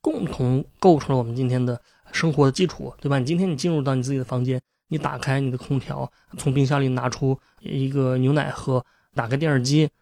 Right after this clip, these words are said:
啊，打开收音机啊，收音机没有喝是吧？那你用电磁炉加热啊，你用洗碗机，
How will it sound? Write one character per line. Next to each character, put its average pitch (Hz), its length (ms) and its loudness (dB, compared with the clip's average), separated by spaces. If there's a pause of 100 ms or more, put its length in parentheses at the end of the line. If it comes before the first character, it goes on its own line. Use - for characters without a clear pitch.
(140)
啊， 120 160 -8
打 123 120 -8
开 131 120 -2
收 151 180 0
音 151 100 2
机 143 120 -4
啊， 117 140 -8
收 135 200 0
音 131 60 2
机 135 100 0
没 120 160 -2
有 - 80 2
喝 117 120 -2
是 117 60 2
吧？ - 80 -6 (200)
那 127 260 -2
你 131 80 2
用 147 120 4
电 180 140 6
磁 175 120 2
炉 151 160 2
加 170 180 0
热 170 220 0 (180)
啊， 135 100 -8
你 117 160 0
用 131 160 0
洗 - 180 -2
碗 123 180 0
机， 170 340 -4